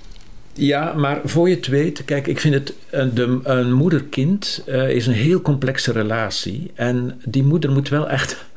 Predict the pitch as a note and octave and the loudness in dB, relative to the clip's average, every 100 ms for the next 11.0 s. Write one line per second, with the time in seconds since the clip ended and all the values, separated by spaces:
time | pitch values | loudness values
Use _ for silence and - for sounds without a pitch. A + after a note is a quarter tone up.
0 | - - - - C3 C3 - E2 - D3 | -12 -12 -12 -4 -2 -2 -4 -4 2 4
1 | E3 A#2 - - - B2 - A#2 A2 A2+ | 4 4 0 -6 -2 -2 0 0 0 2
2 | B2 - C3 - C#3 C3+ G#2 A2 A2 A#2+ | 0 0 -2 2 2 2 2 2 0 -2
3 | G#2 A#2+ D#3 C#3 C3 A#2 C3 A#2+ - - | -2 2 2 2 2 2 0 -2 -2 0
4 | D#3 - B2+ A#2 B2+ D#3 - - - C3+ | 0 0 0 2 0 0 -4 -14 -2 0
5 | B2+ A#2 - - D3 D3 - B2 A2+ F#2+ | 2 0 -2 0 0 0 -2 -2 -2 -4
6 | G2+ - C#3 D#3 D#3 - - - - A#2 | -4 0 0 2 0 -6 -14 -10 -6 -2
7 | A#2+ A2+ A2+ F#2+ A2 B2 D#3+ D3+ D#3 D3+ | 0 0 0 0 0 0 -2 0 0 -2
8 | - - - - B2 A#2 A#2 G#2 - C#3 | -6 -10 -12 -4 -2 0 -2 -4 -2 0
9 | C#3 G#2 G#2 G#2 - D3+ D3 B2+ A2+ C#3 | 2 0 0 -2 -2 -2 0 0 0 -4
10 | - - - - B2 A#2+ A#2 A2+ A2+ | -8 -16 -16 -8 -2 2 2 2 2